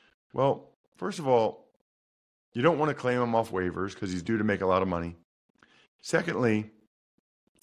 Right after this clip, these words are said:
you know, he had two back surgeries. And I don't feel like I was ever the same, Jack, after one back surgery.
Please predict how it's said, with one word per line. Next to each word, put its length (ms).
you 120
know, 80
he 80
had 180
two 140
back 260
surgeries. 640
And 140
I 120
don't 180
feel 180
like 180
I 160
was 220
ever 180
the 100
same, 560
Jack, 360
after 280
one 420
back 280
surgery. 540